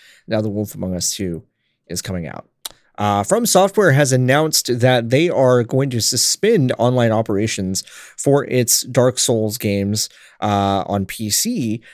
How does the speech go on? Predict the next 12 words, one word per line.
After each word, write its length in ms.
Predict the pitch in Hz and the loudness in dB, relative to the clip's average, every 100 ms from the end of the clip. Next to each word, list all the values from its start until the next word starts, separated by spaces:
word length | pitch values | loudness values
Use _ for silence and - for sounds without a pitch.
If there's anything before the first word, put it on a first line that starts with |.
| - | -8
um, 540 | 104 101 101 98 101 - | 0 2 2 2 -2 -4
for 540 | - 127 127 127 123 123 | -4 0 4 4 4 0
at 140 | 131 | -2
least 320 | 151 285 - | 0 2 2
until 680 | 127 147 - 262 135 104 - _ _ - | 0 -2 2 4 4 2 -2 _ _ -10
the, 160 | 135 - | -8 0
after 280 | 139 147 160 | 0 2 2
the 100 | 127 | 2
release 360 | 117 117 113 104 | 2 2 2 0
of 140 | 98 | -2
Elden 420 | 90 113 107 92 | -2 -2 0 0
Ring. 300 | 98 80 60 | -2 -4 -8